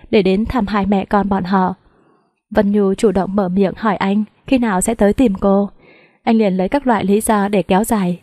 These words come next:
không đến thăm cô cùng với con trai. Cuộc điện thoại gần đây nhất chính là ba ngày trước. Đương nhiên là anh lại lần nữa lấy cớ để kéo dài. Cô rốt cuộc nhịn không được tức giận, hỏi anh có phải hối hận hay không. Nếu đúng vậy, anh chỉ cần nói một tiếng là được.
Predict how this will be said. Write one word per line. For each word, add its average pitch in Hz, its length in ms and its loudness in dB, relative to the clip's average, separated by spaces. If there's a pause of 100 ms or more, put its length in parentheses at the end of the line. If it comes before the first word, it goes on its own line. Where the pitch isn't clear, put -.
không 214 200 0
đến 202 180 0
thăm 220 240 -4
cô 202 220 0
cùng 196 160 0
với 190 140 -2
con 214 200 -2
trai. 202 380 -4 (960)
Cuộc 214 100 2
điện 196 160 2
thoại 202 300 -4
gần 190 180 0
đây 185 180 0
nhất 226 260 -2
chính 214 180 0
là 233 100 -2
ba 196 180 -2
ngày 190 200 -2
trước. 262 280 0 (720)
Đương 208 200 4
nhiên 208 140 0
là 190 160 -4
anh 214 140 -2
lại 220 100 0
lần 190 240 0
nữa 262 340 -2
lấy 196 160 2
cớ 196 240 0
để 233 140 0
kéo 196 240 -2
dài. 185 360 -2 (600)
Cô 196 220 2
rốt 262 180 0
cuộc 190 200 2
nhịn 196 160 0
không 220 240 -2
được 196 240 0
tức 254 140 -2
giận, 196 260 2 (380)
hỏi 190 180 0
anh 196 240 -2
có 233 120 0
phải 240 180 -2
hối 208 180 2
hận 233 220 -2
hay 214 160 -2
không. 214 300 0 (560)
Nếu 196 160 2
đúng 208 160 0
vậy, 220 240 -2 (200)
anh 214 140 0
chỉ 214 120 0
cần 196 240 -2
nói 196 140 -2
một 254 200 2
tiếng 214 220 2
là 247 140 0
được. 190 280 0